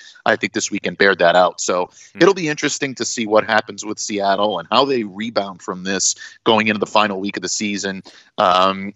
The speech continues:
Speaker 1: and, and we'll, we'll see what happens. But, uh, big win for Arizona, really. I have to credit them. They're
Speaker 2: Yeah.
Speaker 1: on the cusp of something really
Speaker 2: Mm-hmm.
Speaker 1: special there.
Speaker 2: Yeah, and talk, talk about a complete one eighty, uh, from, from the end of last year, because, you know, the end of last year, that team looked like they were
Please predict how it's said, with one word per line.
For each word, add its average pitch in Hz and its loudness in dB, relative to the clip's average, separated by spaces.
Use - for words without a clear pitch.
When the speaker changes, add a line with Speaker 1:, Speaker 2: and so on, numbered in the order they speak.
Speaker 1:
and, 107 -2
and 113 -4
we'll, 117 -2
we'll 113 -2
see 120 -4
what 110 2
happens. 107 0
But, - -4
uh, 95 4
big 151 2
win 131 4
for 95 0
Arizona, 92 0
really. 87 -6
I 104 4
have 101 2
to - -20
credit 98 -12
them. 98 -14
They're 127 4
Speaker 2:
Yeah. 151 4
Speaker 1:
on - -2
the 95 -12
cusp - -4
of 90 -8
something - -4
really 95 0
Speaker 2:
Mm-hmm. - -2
Speaker 1:
special 82 -2
there. 73 -12
Speaker 2:
Yeah, 127 6
and 107 2
talk, 151 6
talk 165 2
about 127 4
a 92 0
complete 107 -8
one 95 -8
eighty, 87 -8
uh, 90 0
from, 98 -4
from 101 -8
the 92 -6
end 95 -8
of 85 -8
last 87 -6
year, 85 -12
because, 90 -12
you 92 -14
know, 87 -8
the 92 -6
end 98 -6
of 87 -6
last 90 -4
year, 90 -8
that 87 -10
team 87 -14
looked 87 -16
like 87 -10
they 90 -8
were 85 -12